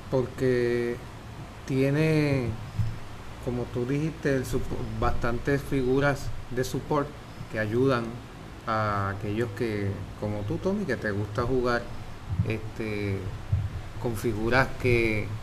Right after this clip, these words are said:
que ayuden mucho a otras. Y de ataque también tienen figuras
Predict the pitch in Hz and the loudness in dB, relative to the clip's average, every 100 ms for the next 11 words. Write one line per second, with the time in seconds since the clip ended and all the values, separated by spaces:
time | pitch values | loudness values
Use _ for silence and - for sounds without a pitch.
0 | - - - - - - - - - 135 | -8 -6 -2 -2 -2 -6 -6 -6 -2 2
1 | 123 117 156 160 131 127 131 127 151 151 | 2 6 8 8 6 4 0 0 0 4
2 | 147 147 185 165 135 - - - - - | 8 10 10 8 2 0 -10 -12 -12 -12
3 | - 127 131 127 127 127 127 123 139 185 | -6 0 4 6 6 8 8 8 10 10
4 | 185 143 151 - - - - - 113 107 | 8 2 0 -6 -14 -16 -16 -2 0 2
5 | 113 120 147 151 - - - 113 120 127 | 2 2 0 -4 -10 -8 -4 -2 0 0
6 | 135 123 127 135 | 2 2 4 2